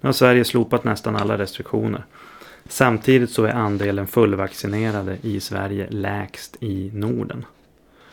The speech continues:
Och även bland den lägsta bland de, de, eh, västeuropeiska länderna. Så, så om vi, om vi går in på frågan om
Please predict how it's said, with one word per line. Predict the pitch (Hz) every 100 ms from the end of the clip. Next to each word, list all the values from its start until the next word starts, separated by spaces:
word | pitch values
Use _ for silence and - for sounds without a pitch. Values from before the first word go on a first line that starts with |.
| - - _ -
Och | 117
även | 104 117
bland | 110 113 127
den | 104
lägsta | 95 92 - 98
bland | 95 92
de, | 95 101
de, | 110 101 98 95
eh, | 107 110 - 113 - - -
västeuropeiska | 120 - 110 - 139 120 -
länderna. | 120 120 135 143 - _ _ _ _ _ - - - - - - - - - - - - - - - - - - - - - - -
Så, | - 143
så | 127
om | 156
vi, | 160
om | 175 165
vi |
går | 165 190
in | 190
på | 117
frågan | 123 110 107
om | 104